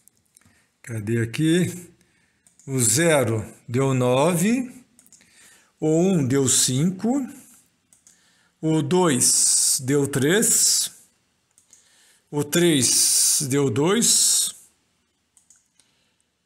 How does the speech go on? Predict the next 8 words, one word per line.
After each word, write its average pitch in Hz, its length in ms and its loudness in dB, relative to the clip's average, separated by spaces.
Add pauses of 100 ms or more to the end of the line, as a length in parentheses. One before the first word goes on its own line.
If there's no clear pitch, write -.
(2500)
o 147 260 -2
quatro - 720 -2 (220)
deu 143 600 2
F, 175 520 0 (1400)
o 151 160 -2
cinco 135 840 0 (1700)
deu 139 680 0
A, 175 400 0